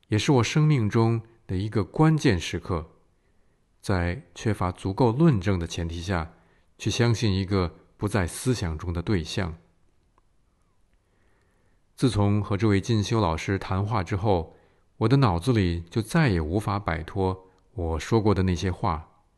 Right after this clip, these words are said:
如果神是存在的，那么他是哪一位神呢？显然，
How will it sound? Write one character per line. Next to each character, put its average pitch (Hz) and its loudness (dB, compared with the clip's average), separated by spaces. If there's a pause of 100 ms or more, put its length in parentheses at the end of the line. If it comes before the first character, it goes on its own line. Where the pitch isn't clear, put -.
(500)
如 160 4
果 151 6
神 120 0 (100)
是 - -8
存 92 -4
在 117 2
的， 80 -4 (400)
那 101 0
么 76 -2 (520)
他 87 -2
是 90 -4
哪 73 -6
一 80 -6
位 117 4
神 80 -4
呢？ 98 -4 (1160)
显 101 2
然， 98 0